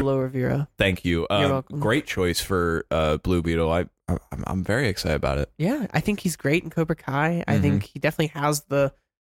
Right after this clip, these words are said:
Speaker 1: like, acting capabilities.
Speaker 2: He's
Speaker 1: and
Speaker 2: got the looks for it, and
Speaker 1: Mm-hmm.
Speaker 2: yeah. Uh,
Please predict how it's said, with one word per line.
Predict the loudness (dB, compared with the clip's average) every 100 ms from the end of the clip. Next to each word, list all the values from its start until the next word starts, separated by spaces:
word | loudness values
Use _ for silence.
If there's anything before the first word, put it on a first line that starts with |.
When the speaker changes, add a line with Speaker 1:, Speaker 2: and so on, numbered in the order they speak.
| _ _
Speaker 1:
like, | -2 -2
acting | -2 -4 -2 -2
capabilities. | 0 0 0 0 2 0 0
Speaker 2:
He's | 0
Speaker 1:
and | 0
Speaker 2:
got | 0
the | 0
looks | 0 0 -4
for | -4 0 0
it, | 0
and | 2
Speaker 1:
Mm-hmm. | 2 2 2 0
Speaker 2:
yeah. | 0 0 0 -8 _ _ _ -6
Uh, | 0 2 2